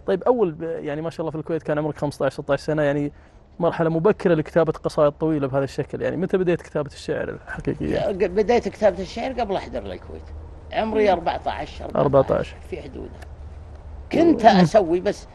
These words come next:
Speaker 2: كنت أسوي
Speaker 1: مم.
Speaker 2: وأجي لي شايب يعرف الشعر وأقول:
Speaker 1: مم.
Speaker 2: "أنا سمعت لي بيوت." أسوي خمسة ستة.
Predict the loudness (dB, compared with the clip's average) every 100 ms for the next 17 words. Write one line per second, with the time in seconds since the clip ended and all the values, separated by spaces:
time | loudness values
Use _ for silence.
0 | -18 -18 -20 -4 -2 0 -2 4 2 4
1 | 2 2 0 0 4 4 4 2 2 0
2 | 4 4 4 0 -2 -2 -4 -6 -6 -6
3 | -4 -2 -2 2 2 2 -4 -16 -6 -4
4 | -4 -6 -8 -8 -10 -8 -8 -8 -10 -16
5 | -20 -20 -20 -20 -10 -6 -4 -6 -10 -14
6 | -16 -18